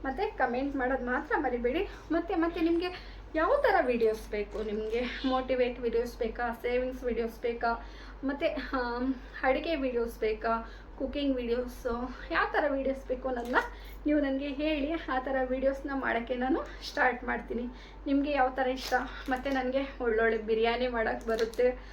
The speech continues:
ತುಂಬ ಈಸಿಯಾಗಿ ಬಿರಿಯಾನಿ ಮಾಡೋಕ್ಕೆ ಬರುತ್ತೆ, ತುಂಬ ವೆರೈಟಿ ವೆರೈಟಿ ಬಿರಿಯಾನೀಸ್ ಎಲ್ಲ ಮಾಡೋಕ್ಕೆ ಬರುತ್ತೆ. ಬೇಕು ಅಂದರೆ ಬಿರಿಯಾನಿ ಐಟಮ್ ಕೂಡ ನಿಮಗೆ ಕರೆಕ್ಟಾಗಿ ಹೇಳಿಕೊಡ್ತೀನಿ. ಬೇಕು ಅಂದರೆ ಹೇಳಿ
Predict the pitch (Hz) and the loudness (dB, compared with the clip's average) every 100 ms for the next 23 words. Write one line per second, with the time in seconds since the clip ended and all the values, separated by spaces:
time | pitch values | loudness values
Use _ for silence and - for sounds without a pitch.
0 | - - - 269 269 285 285 302 302 - | -14 -6 2 2 4 0 0 0 -2 -2
1 | 277 277 285 294 269 247 - 226 233 240 | 0 2 0 0 0 0 -4 0 2 2
2 | 247 240 247 233 226 233 233 240 233 - | 0 -2 -2 -2 -2 -2 -4 -6 -8 -14
3 | - - 302 320 311 277 294 302 285 269 | -16 -4 2 4 6 6 4 0 0 2
4 | 269 277 247 247 254 254 - 247 233 226 | 2 0 -2 0 0 -2 -4 -2 -2 -2
5 | 226 220 220 220 - 339 - - 247 254 | -4 -4 -4 -4 -4 -6 -6 -6 2 2
6 | 269 269 247 302 508 - - - 240 254 | 4 2 2 2 0 -4 -12 -2 4 6
7 | 277 269 240 254 240 240 269 508 - - | 4 0 -2 -2 -2 0 0 0 -4 -14
8 | - 285 269 302 294 262 269 - 269 277 | -8 -2 0 0 2 4 4 2 -2 -2
9 | 302 247 254 247 240 214 240 311 427 - | 2 4 4 2 0 0 -2 -2 -4 -6
10 | 277 285 294 269 269 277 254 247 | -2 -2 0 -2 0 0 2 2